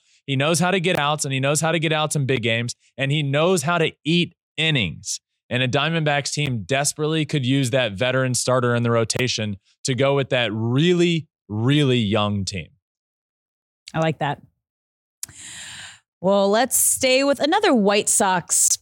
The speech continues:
Speaker 2: pitcher. As
Speaker 1: Yeah.
Speaker 2: you mentioned, they might be offloading quite a bit here. Lucas Giolito.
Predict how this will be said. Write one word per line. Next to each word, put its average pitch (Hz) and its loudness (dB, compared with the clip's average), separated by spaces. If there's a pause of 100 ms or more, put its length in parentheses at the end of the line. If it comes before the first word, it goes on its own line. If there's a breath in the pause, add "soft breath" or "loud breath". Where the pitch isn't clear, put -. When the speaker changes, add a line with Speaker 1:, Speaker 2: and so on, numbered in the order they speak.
Speaker 2:
pitcher. 233 2
As 240 4
Speaker 1:
Yeah. 220 4
Speaker 2:
you 233 4
mentioned, 262 2
they 262 4
might 233 2
be 240 2
offloading 214 2
quite 208 2
a 208 2
bit 196 2
here. 202 4 (380 loud breath)
Lucas 349 2
Giolito. 294 2